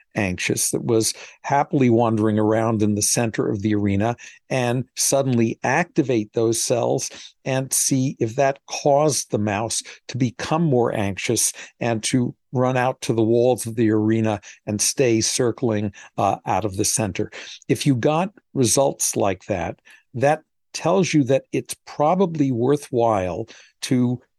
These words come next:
study that in more depth and understand how those cause and effect relationships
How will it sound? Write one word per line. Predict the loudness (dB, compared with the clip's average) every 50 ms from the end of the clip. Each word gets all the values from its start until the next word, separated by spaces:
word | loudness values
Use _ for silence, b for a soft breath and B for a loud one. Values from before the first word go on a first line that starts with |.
| _ _ _ _
study | -6 -4 -4 0 2 2 2 2 0 0
that | 2 2 2 0 -2 -4 _ _ _ _ _ _ _ _ _ _ _ _ _ -4
in | -2 0 0
more | 0 0 0 2 0
depth | 0 0 0 0 0 0 -2 _ -12 -20 -20 -20 _ _ _
and | -4 -4 -2
understand | -2 -2 0 0 -2 -2 -2 -2 -2 0 0 -2 -4 b b b b
how | _ -20 -18 -8 -4 -2 0 2 4 4 4 4 4 2 2 -2 _ _ _ _ _
those | -2 2 2 4 4 2 0 -2
cause | -4 -2 0 2 2 2 2 0 -2
and | -4 -4 -4 -4
effect | -4 -6 -4 -4 -4 -4 -4 _ -4
relationships | -2 0 2 2 0 0 -2 -2 -4 -4 -2 -2 -2 -2 -2 -2 -4 -4